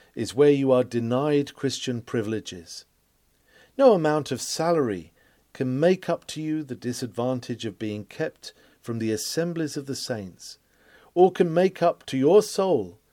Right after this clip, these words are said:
the loss sustained by excessive labour in the house of bondage. I would have you without carefulness. This bears very hard upon all those forms of speculation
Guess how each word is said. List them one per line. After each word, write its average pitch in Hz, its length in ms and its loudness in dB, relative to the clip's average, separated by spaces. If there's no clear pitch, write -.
the 104 100 -4
loss 139 360 0
sustained 135 760 -6
by 104 160 -2
excessive 135 680 -6
labour 123 420 -2
in 104 220 -10
the 92 100 -10
house 117 360 -10
of 98 120 -16
bondage. 98 600 -12
I 151 200 2
would 151 200 2
have 131 320 -8
you 123 320 -4
without 110 440 -6
carefulness. 92 800 -10
This 214 200 6
bears 190 360 2
very 185 300 2
hard 143 380 -2
upon 123 260 -4
all 147 140 0
those 127 200 2
forms 135 400 -2
of 123 120 -6
speculation 127 960 -4